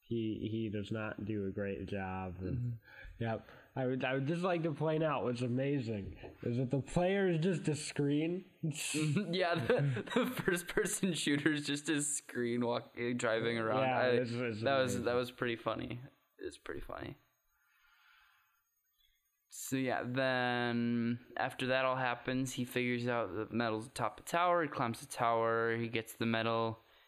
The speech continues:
Speaker 2: and then he steps on a couple eggs, and he accidentally falls into an escape pod a-,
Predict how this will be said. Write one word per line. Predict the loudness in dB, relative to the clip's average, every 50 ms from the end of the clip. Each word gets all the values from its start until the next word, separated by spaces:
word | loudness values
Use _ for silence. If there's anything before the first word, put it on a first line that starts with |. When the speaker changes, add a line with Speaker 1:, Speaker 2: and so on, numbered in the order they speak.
| _ _ _ -4
Speaker 2:
and | -2 0 2 2
then | 2 2 2 2 2 2 2 2 2 2 2 2 2 2 0 0
he | -2 -4 -6 -8
steps | -8 -8 -4 -4 -4 -4 -4 -4 -2
on | 0 0 0 0 0 0
a | 0 -2 -2 -4
couple | -4 -8 -8 -6 -6 -4 0 0
eggs, | 0 0 0 -2 -4 -6 -4
and | -2 -2 0 0 0 0 0 0 -2
he | -4 -4 -2 0 2 2 2 2 2 0 -2 -6 _ _ _ _ _ _ _ _ _ -4
accidentally | -4 -4 -2 -2 -2 0 0 0 -2 -2
falls | 0 0 2 2 2 0
into | -2 -2 -2 -2 -2
an | 0 -2 -2
escape | -4 -4 -2 -4 -4 -4 -2 0
pod | 0 2 2 2 0 -2 -2 -4
a-, | -4 -4 -6 -6